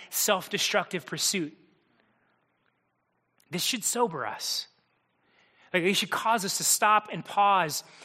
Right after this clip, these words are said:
and, and, and kinda come out of our stupor and consider the path that we're on, to consider the ways that we're being formed, to consider how our heart is being shaped and whether that is leading to life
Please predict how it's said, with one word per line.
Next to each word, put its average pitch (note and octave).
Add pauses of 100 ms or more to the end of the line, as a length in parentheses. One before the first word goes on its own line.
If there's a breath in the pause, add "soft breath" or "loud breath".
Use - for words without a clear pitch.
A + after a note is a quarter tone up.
(100)
and, G3
and, G3
and G3
kinda A3
come A#3
out G#3+
of F#3+
our E3
stupor F#3+ (200 loud breath)
and F3+
consider F3+ (920)
the E3+
path G#3
that G3+
we're E3
on, E3+ (680 soft breath)
to -
consider G3+
the F#3
ways G3+
that E3
we're F3+
being D#3+
formed, G3
to F3+
consider F#3+ (180 loud breath)
how G#3+
our F3
heart A3+
is F3+
being F3
shaped G3+
and F3+
whether G3+
that G3+
is F3
leading G3+
to F3
life G#3